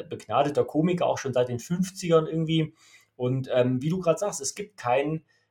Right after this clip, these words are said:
ähm, ja, Dreh-, also es gibt keine, keine Handlung, außer dass sie halt innerhalb von einer gewissen Zeit von A nach B kommen müssen und dabei möglichst viele Autos zu Schrott fahren.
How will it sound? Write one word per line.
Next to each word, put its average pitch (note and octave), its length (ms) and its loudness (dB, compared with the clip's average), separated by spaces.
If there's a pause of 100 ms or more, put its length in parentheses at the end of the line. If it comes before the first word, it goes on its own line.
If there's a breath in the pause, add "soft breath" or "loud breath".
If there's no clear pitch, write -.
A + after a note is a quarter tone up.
(140)
ähm, C3 600 -2 (540)
ja, A#2 240 2
Dreh-, - 300 -2
also B2+ 180 6
es B2+ 100 -4
gibt - 160 -6
keine, C#3+ 380 0
keine B2 320 0
Handlung, F3 320 2
außer F#3 600 6 (380 loud breath)
dass C3+ 300 0
sie D3 240 2
halt C3+ 280 4
innerhalb C#3 420 0
von B2+ 180 0
einer B2+ 80 0
gewissen D3 260 -2
Zeit E3 460 2 (160 soft breath)
von - 180 -4
A C3 160 4
nach C3+ 180 2
B E3 140 2
kommen F3+ 240 2
müssen F#3+ 260 2
und D#3+ 400 2
dabei D3 520 8
möglichst D#3 360 -2
viele D3+ 200 2
Autos D#3+ 260 8
zu B2 60 -6
Schrott A2 240 -2
fahren. G2 340 -6